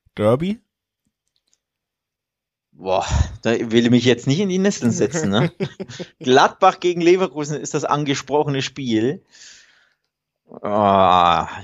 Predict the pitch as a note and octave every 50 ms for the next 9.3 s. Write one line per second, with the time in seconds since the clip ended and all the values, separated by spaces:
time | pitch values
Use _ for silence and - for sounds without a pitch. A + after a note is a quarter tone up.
0 | - - G2+ G2 F#2 F#2+ G#2+ A2 G#2+ A2 G#2+ A2+ C3+ C3 B2+ G#2+ - G#2 A2 C3
1 | D#3 - A3+ G3 - - F3 F3 E3+ D#3 B2+ - A#2 A2 A2 - - - A#2 A2
2 | G#2+ A2 A2 G#2 - C3+ C3 C#3 C#3 B2+ B2+ A#2+ - _ _ _ - - B2+ A#2
3 | A2+ A2+ A#2 A2+ A2 - B2+ B2 B2+ B2 - - A#2+ A2 G#2+ G#2 G2+ G2 G2 -
4 | - F2 F#2 G2 F#2 - - - - A#2+ D#3+ A#3 A#3+ - _ _ _ _ - -
5 | - - - - - - - - _ - _ _ _ - - F#2 G#2 B2 B2 G2+
6 | A2+ B2+ C3 C3 C3 C3 B2+ G#2+ F2+ G2 B2+ B2 C3 C3 C3 A#2+ C#3+ D3 D3 C#3
7 | C#3 E3 F#3+ C#3+ B2 G3 F3 D#3 - F3 F3+ F3+ F3 D#3 C#3 - D3 C#3 - _
8 | - C3+ B2+ C#3+ C3 C3 - - C3+ C#3+ B2 - A#2+ B2 C3 C#3+ C#3+ C3 C3 B2+
9 | - - B2+ A2+ A2+